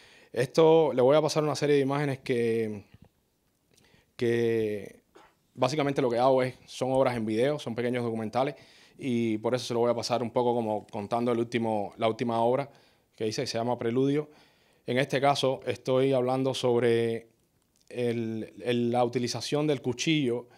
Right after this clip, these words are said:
en, en La Habana desde tres aspectos fundamentales. Un aspecto que es,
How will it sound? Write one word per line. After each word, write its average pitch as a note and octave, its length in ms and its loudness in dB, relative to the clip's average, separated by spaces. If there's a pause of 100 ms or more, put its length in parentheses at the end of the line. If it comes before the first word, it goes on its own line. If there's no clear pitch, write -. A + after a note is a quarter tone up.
(320)
en, A#2 800 -4 (360)
en A2+ 140 -6
La A#2 60 -2
Habana D3 420 2 (720)
desde B2 300 2
tres C3+ 220 2 (160)
aspectos C3 500 -2
fundamentales. A#2+ 760 0
Un B2 140 -2
aspecto B2 400 0
que A2 160 0
es, - 220 -6